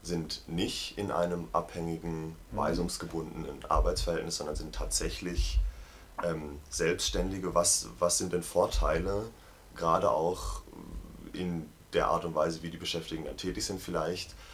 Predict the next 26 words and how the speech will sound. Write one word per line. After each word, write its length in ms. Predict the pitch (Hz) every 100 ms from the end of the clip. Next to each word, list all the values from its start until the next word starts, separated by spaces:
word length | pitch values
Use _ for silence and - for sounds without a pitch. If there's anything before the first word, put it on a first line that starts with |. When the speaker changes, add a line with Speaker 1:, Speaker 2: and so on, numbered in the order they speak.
| - -
Speaker 1:
ähm, 260 | 92 82 78
was 160 | 85 -
sie 60 | 80
von 140 | 90
einem 380 | 82 85 76 80 - - - - - -
klassischen 600 | - 82 - 98 - 85
Selbstständigen, 600 | 80 82 - 80 80 80 73 71
also 200 | 85 80
eben 320 | 85 85 82
diese 180 | 92 87
Grauzone, 680 | 85 78 87 - 78 71 73
was 200 | 85 90
wäre 240 | 80 80
Vorteil, 480 | - - - - 76
oder 160 | - 71
was 120 | 82
sind 140 | 80 -
Vorteile 520 | 82 78 78 78 82
Speaker 2:
Mhm. 40 |
Speaker 1:
für, 420 | - 85 80 82 - - - - -
ähm, 440 | 82 78 76 76 76 - - - - - - - -
die 160 | 85 80
betroffenen 520 | 78 - 82 85 82
Personen, 520 | 87 82 80 80 80
wenn 240 | 78 80
die 200 | 78 76